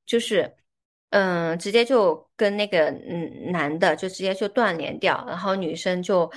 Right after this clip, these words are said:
呃，从他们家里面搬出来，搬出来，然后自己开始过自己的新生活。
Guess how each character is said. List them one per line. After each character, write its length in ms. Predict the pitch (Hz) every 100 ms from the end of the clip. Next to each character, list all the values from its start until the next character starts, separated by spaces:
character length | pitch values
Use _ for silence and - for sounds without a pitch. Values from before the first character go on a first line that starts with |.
| - -
呃， 320 | - 175 151 156
从 240 | - 170
他 120 | 190
们 140 | 185 185
家 200 | 196 196
里 80 | 160
面 300 | 160 170 156 -
搬 260 | 180 185
出 240 | 190 - 185
来， 320 | 139 143 - - -
搬 180 | - 190
出 120 | 196
来， 260 | 190 160 - -
然 180 | - 165
后 200 | 170 180
自 160 | 180 220
己 340 | 190 147 87 -
开 200 | 196 180
始 180 | -
过 200 | 160 180
自 140 | 160 -
己 120 | 185
的 160 | - -
新 240 | - 196
生 240 | 190 214 226
活。 300 | - 85